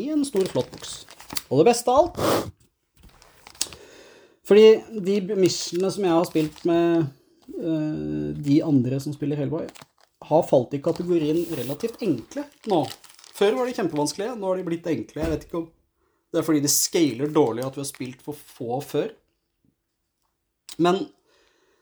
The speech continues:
spiller ingen rolle. Det er verdens kuleste univers i verdens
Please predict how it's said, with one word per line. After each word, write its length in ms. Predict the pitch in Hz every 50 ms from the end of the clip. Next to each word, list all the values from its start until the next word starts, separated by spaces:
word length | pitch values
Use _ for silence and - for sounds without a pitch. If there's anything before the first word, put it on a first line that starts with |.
| _ _ _
spiller 240 | - - 185 185 202
ingen 220 | 196 175 170 180
rolle. 240 | 180 165 139 165 208 208 - -
Det 100 | - 170
er 200 | 170 180 175 165 147
verdens 400 | 143 143 139 131 131 170 170 -
kuleste 400 | - 190 156 127 117 - - 139
univers 400 | 135 147 151 160 175 - - - -
i 100 | 170 156
verdens 720 | 151 135 127 139 131 120 117 135 151 165 165 - - -